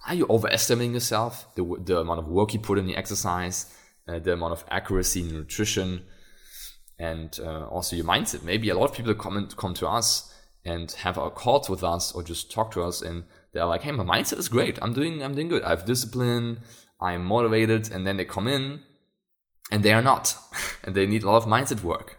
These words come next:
okay? A lot of limiting beliefs, a lot of bad habits, a lot of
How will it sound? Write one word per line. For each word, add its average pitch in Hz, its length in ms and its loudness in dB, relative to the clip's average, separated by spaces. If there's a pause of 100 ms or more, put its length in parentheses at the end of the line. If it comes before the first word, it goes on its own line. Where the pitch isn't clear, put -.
(120)
okay? 90 320 -6 (240)
A - 20 -2
lot 107 120 8
of 117 60 4
limiting 117 300 4
beliefs, 110 340 4
a - 40 -6
lot 90 140 4
of 110 120 -2
bad 117 220 2
habits, 90 320 -2
a 80 60 -4
lot 85 140 0
of 104 200 0